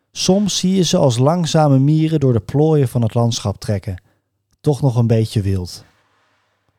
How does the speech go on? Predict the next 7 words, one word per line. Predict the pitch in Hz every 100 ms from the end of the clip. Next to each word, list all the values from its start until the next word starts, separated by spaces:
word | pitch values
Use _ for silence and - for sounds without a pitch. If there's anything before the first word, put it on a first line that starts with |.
| _ _ _ _ _
Nee, | - 113 120 127 127 - _ _ _
ongerept | 165 175 160 147 156 -
is | 190 -
de | 131
Veluwe | 117 101 101 101
hier | 90 90
niet. | 90 87 -